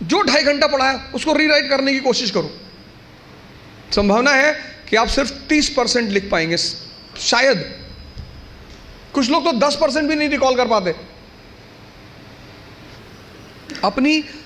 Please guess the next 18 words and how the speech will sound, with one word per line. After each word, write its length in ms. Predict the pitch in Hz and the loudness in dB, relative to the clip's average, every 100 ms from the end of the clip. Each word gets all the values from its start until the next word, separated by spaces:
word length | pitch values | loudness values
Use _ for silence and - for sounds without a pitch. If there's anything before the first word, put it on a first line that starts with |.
| - - - - - - - - - - - | -20 -20 -20 -20 -20 -20 -20 -20 -20 -20 -6
जो 80 | 196 | -4
क्षमता 420 | 208 202 226 294 | -2 -2 0 0
है 140 | 269 220 | 0 0
अंदर 260 | 190 180 | -2 -2
की, 220 | 180 220 220 - - - - - | -2 -6 -8 -16 -20 -20 -14 -6
उसको 260 | 208 262 | -2 0
introspect 600 | 247 208 226 226 - 269 | 0 0 -2 0 -2 -2
करने 300 | 240 240 254 | -2 -2 0
में 120 | 262 277 | 0 -2
कोई, 380 | - 254 330 254 | -2 2 2 2
कोई 460 | 190 - - 285 349 | -4 -12 -8 -2 0
कमी 280 | 262 269 262 | 0 0 0
नहीं 240 | 208 165 | -2 -4
है, 80 | 143 - - - - - - - - - | -8 -16 -20 -20 -20 -20 -20 -20 -20 -2
कोई 180 | 311 381 | 2 2
दिक्कत 320 | 330 226 294 | 0 0 -2
नहीं 260 | 233 226 | 0 -2
है। 80 | 170 | -4